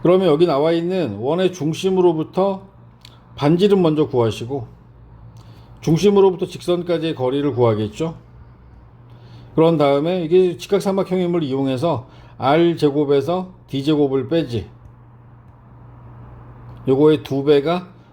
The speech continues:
이 현의 길이가 되는 거야. 주어진 원은 반지름이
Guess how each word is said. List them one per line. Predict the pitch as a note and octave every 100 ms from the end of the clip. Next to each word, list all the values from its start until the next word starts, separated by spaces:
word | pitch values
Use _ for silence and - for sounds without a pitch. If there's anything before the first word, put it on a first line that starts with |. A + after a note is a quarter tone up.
| -
이 | B2
현의 | C3 F#3+ F3+
길이가 | - B2 C3 A#2
되는 | G#2 G2+
거야. | G2 A#2+ E3 - - - - - - - - - - - - - - - - -
주어진 | E3+ G#3+ G#3 A3
원은 | D3 F3+ F#3
반지름이 | C3+ D3 E3+ F3 F#3 F3 A2+